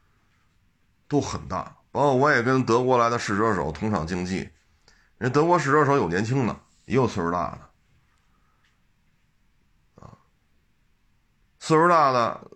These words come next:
在赛车场上过一个弧，那个弧形弯儿都能开出失重感来，真的是把这车开出极限了，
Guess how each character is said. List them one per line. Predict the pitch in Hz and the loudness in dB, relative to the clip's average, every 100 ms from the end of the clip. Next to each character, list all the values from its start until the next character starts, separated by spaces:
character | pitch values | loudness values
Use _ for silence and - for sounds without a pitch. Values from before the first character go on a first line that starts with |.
| - | -18
在 | - 131 120 113 110 | -2 0 2 0 -2
赛 | 104 127 | -2 0
车 | 127 | 0
场 | 117 87 82 | 0 0 -2
上 | 85 | -6
过 | 90 117 | -2 0
一 | 120 | 2
个 | |
弧， | 113 - 113 113 - - | 0 -2 -6 -6 -14 -10
那 | 110 | -4
个 | 98 | -4
弧 | 104 | -2
形 | 110 110 | 0 2
弯 | 110 | 2
儿 | 104 - - | 0 -2 -6
都 | |
能 | 123 120 | -2 -2
开 | 95 123 | -2 -4
出 | 117 | -2
失 | 120 - 127 | -4 -4 -2
重 | 110 | -2
感 | 71 | -4
来， | - - - _ _ _ _ _ _ _ _ _ _ _ _ _ _ _ | -10 -18 -20 _ _ _ _ _ _ _ _ _ _ _ _ _ _ _
真 | - 170 180 180 | 0 2 2 2
的 | 143 | 2
是 | 117 120 104 - - _ _ | 2 2 0 -2 -10 _ _
把 | 92 | -2
这 | 98 | 0
车 | 95 117 | 0 0
开 | - - 113 | -2 -4 -2
出 | 113 | -2
极 | - 78 | -4 -6
限 | 90 107 76 | -4 -2 -4
了， | - | -8